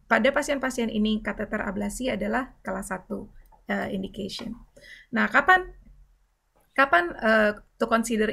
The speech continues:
I C D? Jadi menurut guideline, I C D itu di, eh, indikasikan pada pasien-pasien dengan diagnosis short couple torsade de Pointes. Eh, intravenous verapamil untuk acute,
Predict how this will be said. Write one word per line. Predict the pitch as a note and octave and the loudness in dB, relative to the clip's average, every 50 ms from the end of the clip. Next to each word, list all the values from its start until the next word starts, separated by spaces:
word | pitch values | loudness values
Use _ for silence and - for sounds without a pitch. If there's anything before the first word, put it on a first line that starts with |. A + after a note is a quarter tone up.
| - | -2
I | - G#3 G#3 A3 G#3+ | 0 0 0 0 0
C | - A#3+ G#3 | -2 -4 -2
D? | A3 G#3 | -2 -2
Jadi | G3+ A3 C4 | -2 -2 -2
menurut | C#4+ C4+ B3 A#3+ B3 A#3 A#3 G#3 | 0 -2 -2 -2 -2 -4 -4 -4
guideline, | G#3+ G3+ G3 G3+ - - A#3+ C#4+ D#4+ - - | -4 -4 -4 -4 -4 -2 -2 0 0 0 -2
I | G#3+ G#3+ | -2 -2
C | G#3+ - A3+ G#3+ G3+ | -2 -4 -6 -4 -4
D | B3 B3 B3+ A#3 | -4 -4 -6 -6
itu | - D#4+ D#4+ A#3+ | -6 -6 -6 -6
di, | G#3 G3 G3 G#3+ B3 C#4 D4+ D#4 - - - - - - - _ - | -6 -6 -2 -2 -2 -2 -2 -6 -12 -20 -20 -20 -20 -20 -20 _ -4
eh, | A#3+ A3 A3 A3+ A3 A3 A3 - | -2 0 0 2 0 0 -2 0
indikasikan | A3 A3 A3 G#3+ - A3 G#3+ - - G3+ - - C4+ D4+ D#4 C#4+ | 0 0 0 0 -4 -6 -6 -6 -8 -10 -4 -2 -2 -2 -2 -4
pada | A#3 G#3 G3 G3 B3 C#4 C#4 | -4 -4 -2 -2 -2 -4 -2
pasien-pasien | - A3 A3 - A3 G#3 G#3 G3+ G#3 G3+ G3+ - - A#3 C#4 C#4+ C#4+ B3 G#3 | -4 -6 -6 -4 -4 -4 -4 -4 -6 -8 -8 -8 -2 0 0 0 0 -2 -4
dengan | G#3+ G#3+ A#3 B3 A#3+ G#3+ | -4 -4 -2 -2 -2 -2
diagnosis | G3+ G#3 - G#3+ G3+ G3+ G3+ - A#3+ B3+ B3+ | -4 -6 -6 -6 -6 -6 -6 -6 -8 -6 -6
short | - - A3+ G#3 - - - | -6 -4 -4 -6 -6 -6 -8
couple | F#3+ F#3+ - - A#3 A#3+ B3+ - - _ _ _ _ - | -8 -8 -4 -2 -2 -2 -2 -6 -10 _ _ _ _ -8
torsade | A3 G#3+ G#3+ - - G#3+ G#3+ - | -6 -6 -6 -4 -4 -4 -4 -2
de | - G3+ | -6 -10
Pointes. | G#3 - - - - - - - - - - - - - - - _ _ - | -8 -6 -6 -6 -6 -6 -10 -16 -20 -20 -20 -20 -20 -20 -20 -20 _ _ -4
Eh, | - G#3+ G#3+ G#3 G3+ G3+ - - - - _ _ _ _ - | 0 0 2 2 0 -2 -4 -8 -16 -20 _ _ _ _ -2
intravenous | A#3 A#3 A#3 B3+ A#3+ A#3 A3+ B3 A#3 A#3+ A#3+ A#3+ | -2 0 2 2 2 2 2 2 0 0 -2 -2
verapamil | - A#3 A3+ A3+ A3+ A#3 A3 A3 A3+ A#3 C4+ D#4 E4 E4+ F4 - - - | -2 0 0 0 0 0 0 0 2 2 2 0 0 -2 -6 -10 -10 -6
untuk | A#3 A3+ A#3 A#3 A3 - - - | -4 -4 -2 -4 -6 -8 -4 -6
acute, | G#3+ G#3+ - - - A#3+ C4+ D4+ D#4 D#4 | -6 -6 -6 -14 -10 -4 -2 -2 -2 -4